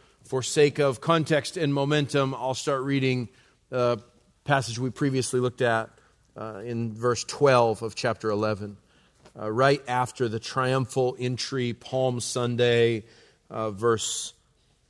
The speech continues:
twelve of chapter eleven picks up the story, but we'll focus on verses twenty-two,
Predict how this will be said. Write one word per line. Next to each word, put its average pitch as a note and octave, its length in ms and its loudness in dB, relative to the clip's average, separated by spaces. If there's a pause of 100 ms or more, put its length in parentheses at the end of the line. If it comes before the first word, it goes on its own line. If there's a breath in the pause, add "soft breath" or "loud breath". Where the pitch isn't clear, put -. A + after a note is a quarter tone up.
(920)
twelve A#2+ 600 4
of G2+ 100 -6
chapter A#2+ 320 -4
eleven A2+ 300 -2
picks A#2+ 240 -8
up G#2 80 -12
the G#2+ 80 -12
story, A#2+ 400 0
but G#2+ 160 -4
we'll G#2+ 80 -6
focus A#2+ 500 -2
on A2 220 -2
verses A2 280 -6
twenty-two, B2 720 -4